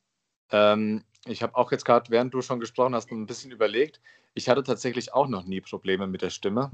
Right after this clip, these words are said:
also zumindest nicht so ein einziges Mal. Das war aber nicht im schulischen Kontext, das war, ähm, in der Studieneinführungswoche, da war ich mal Mentor.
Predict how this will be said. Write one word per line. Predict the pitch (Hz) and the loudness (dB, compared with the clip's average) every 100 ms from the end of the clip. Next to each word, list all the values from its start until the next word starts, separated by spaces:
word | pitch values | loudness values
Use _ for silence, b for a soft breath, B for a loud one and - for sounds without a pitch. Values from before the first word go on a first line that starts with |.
| - | -2
also | 101 98 | -2 -2
zumindest | - 110 117 113 | -2 2 2 0
nicht | 107 | -6
so | - 135 - | 0 0 2
ein | 113 147 | 0 0
einziges | - 131 131 120 - | -2 -6 -6 -10 -4
Mal. | 107 110 143 180 b b | 2 4 4 -4 b b
Das | - 95 | -8 4
war | 110 | 6
aber | 113 117 | 6 2
nicht | 123 | 0
im | 113 | -6
schulischen | - 156 160 160 | -6 -2 -2 -4
Kontext, | 143 147 147 147 - | -8 -8 -6 -8 -6
das | 120 - | -10 -2
war, | 107 107 110 110 | 6 6 6 4
ähm, | 107 107 107 104 _ _ _ - | 0 0 -10 -14 _ _ _ -10
in | 113 | -6
der | 107 | -6
Studieneinführungswoche, | 131 120 113 127 156 117 101 107 107 117 | -6 -6 -2 -4 -4 -8 -8 -2 0 0
da | 107 98 | -2 0
war | 98 113 | 0 -2
ich | - | -4
mal | 104 98 | -8 -6
Mentor. | 101 147 - 90 101 | -6 -6 -10 -8 -8